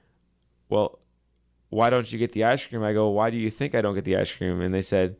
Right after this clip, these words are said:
"Because ice cream makes you sick and you wanna be healthy."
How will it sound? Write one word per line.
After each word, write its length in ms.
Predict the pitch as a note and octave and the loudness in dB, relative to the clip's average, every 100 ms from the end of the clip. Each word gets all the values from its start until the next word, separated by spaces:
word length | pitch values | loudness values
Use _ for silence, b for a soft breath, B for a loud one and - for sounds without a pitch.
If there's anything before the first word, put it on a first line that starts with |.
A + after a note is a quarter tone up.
| b b b b b - | b b b b b -12
"Because 360 | - A#2 G2+ - - | -4 -2 -2 -4 -2
ice 200 | F#2 A2 | 0 0
cream 340 | - A2 G2+ - _ _ _ _ _ _ _ - - - | -2 -2 -2 -10 _ _ _ _ _ _ _ -20 -20 -10
makes 300 | G#2+ A2+ A2 | 0 0 0
you 80 | G#2 | -2
sick 360 | - A#2 B2+ - | 0 2 0 0
and 100 | G#2+ | 0
you 100 | G2+ | 2
wanna 160 | G#2 | 0
be 140 | G2 G2 | 2 2
healthy." 540 | G2 A#2+ C#3 D3 D#3 | 2 0 -2 -6 -6